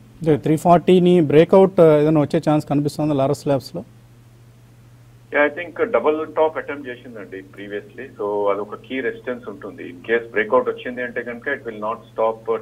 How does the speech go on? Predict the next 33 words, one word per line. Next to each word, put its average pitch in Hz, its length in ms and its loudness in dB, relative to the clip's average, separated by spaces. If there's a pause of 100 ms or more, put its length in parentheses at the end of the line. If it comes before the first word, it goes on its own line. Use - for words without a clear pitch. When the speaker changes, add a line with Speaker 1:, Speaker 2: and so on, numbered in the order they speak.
Speaker 2:
till 110 120 -6
four 101 260 -6
hundred 104 220 -8
అని 104 100 -10
నా 92 100 -8
ఉద్దేశం. 87 440 -14 (180)
So 95 240 -6 (640)
I - 60 -10
think 110 180 -10
త్రీ 120 140 -6
ఫార్టీ 120 300 -2
టూ 123 120 -4
అనేది 120 300 -6
నైన్త్, 113 540 -6
uh, 98 720 -6
అక్టోబర్ 110 380 -8
లో 110 60 -4
రావటం 98 420 -6
చూసాం. - 260 -18 (540)
And 95 160 -10
again 123 340 -6
త్రీ, 117 120 -12 (460)
ట్వంటీ 107 200 -8
థర్డ్ 117 200 2
అక్టోబర్ 107 440 -6 (100)
డబుల్ 107 300 -8 (160)
టాప్ 104 200 -2
అటెంప్ట్ 95 300 -14
చేసింది. - 320 -20
So - 300 -14 (800)
probably 143 300 -2 (240)
as 120 120 -10
long 151 140 -4